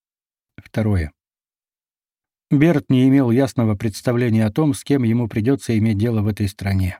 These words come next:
Он знал, что это Америка. Он всегда считал американцев гражданами великого могущественного государства, знал, что они грубоваты и склонны к юмору, легко прибегают к помощи ножа и револьвера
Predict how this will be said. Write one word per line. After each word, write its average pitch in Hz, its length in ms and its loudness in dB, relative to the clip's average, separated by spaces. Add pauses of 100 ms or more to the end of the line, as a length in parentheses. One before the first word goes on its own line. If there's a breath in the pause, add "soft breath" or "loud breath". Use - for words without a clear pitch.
(560)
Он 214 120 2
знал, 190 260 2
что - 160 -4
это 90 260 -4
Америка. 110 540 -2 (920)
Он 113 100 0
всегда 139 420 0
считал - 360 -2
американцев 135 680 0
гражданами 127 540 2
великого 120 500 0
могущественного 120 840 0
государства, 123 800 -2 (920)
знал, 185 340 2
что - 220 -2
они 110 180 2
грубоваты 123 580 2
и 101 60 0
склонны 123 500 0
к - 100 -8
юмору, 160 480 0 (460)
легко 143 380 2
прибегают 143 560 2
к - 60 -20
помощи 143 360 2
ножа 131 300 2
и 127 40 0
револьвера 127 540 0